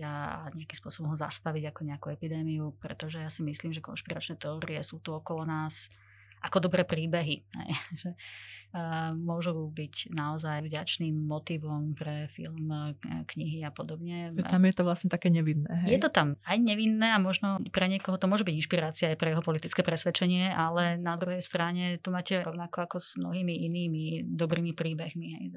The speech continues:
Speaker 1: Dobrý príbeh je vždy postavený na tom nejakom bipolárnom videní sveta, na tom boji dobrá a zlá, na tom odhaľovaní niečoho tajomného. Proste vidíte za nejakú záclonku, vidíte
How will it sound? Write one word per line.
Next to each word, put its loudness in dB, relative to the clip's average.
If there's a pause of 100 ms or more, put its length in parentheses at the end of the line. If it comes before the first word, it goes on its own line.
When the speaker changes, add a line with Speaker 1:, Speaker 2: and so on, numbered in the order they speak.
(200)
Speaker 1:
Dobrý -4
príbeh -4
je -6
vždy -6
postavený -4
na -4
tom -4
nejakom -8
bipolárnom 0
videní 0
sveta, -6
na -6
tom -2
boji -6
dobrá 0
a -6
zlá, -12
na -4
tom -2
odhaľovaní 0
niečoho 0
tajomného. 2
Proste -8
vidíte -4 (220)
za -12
nejakú -8
záclonku, -4
vidíte -4